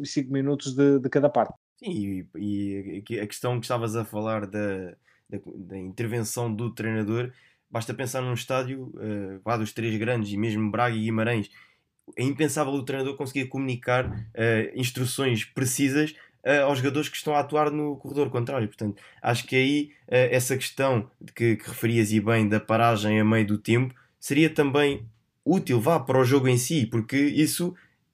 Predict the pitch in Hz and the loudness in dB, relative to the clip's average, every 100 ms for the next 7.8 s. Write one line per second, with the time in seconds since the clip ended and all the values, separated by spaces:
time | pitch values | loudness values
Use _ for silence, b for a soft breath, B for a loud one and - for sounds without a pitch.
0 | _ - 107 113 110 131 110 - - 104 | _ -4 2 4 6 6 4 2 -6 2
1 | 104 95 95 - 101 104 107 117 117 117 | 4 4 0 -2 2 4 4 4 6 6
2 | 107 113 117 110 113 110 120 107 - 113 | 6 6 6 4 2 4 4 4 4 6
3 | 110 - 117 110 113 110 113 113 113 110 | 6 6 4 6 8 10 10 10 8 6
4 | 127 131 - 147 - B B 127 123 - | 6 4 6 4 4 B B 4 4 8
5 | 135 139 151 147 147 143 147 151 156 151 | 8 10 8 6 4 8 6 8 8 8
6 | 156 139 127 139 131 135 127 131 123 113 | 8 8 8 8 6 2 4 6 6 6
7 | 110 107 117 107 104 113 127 | 6 6 6 6 4 4 2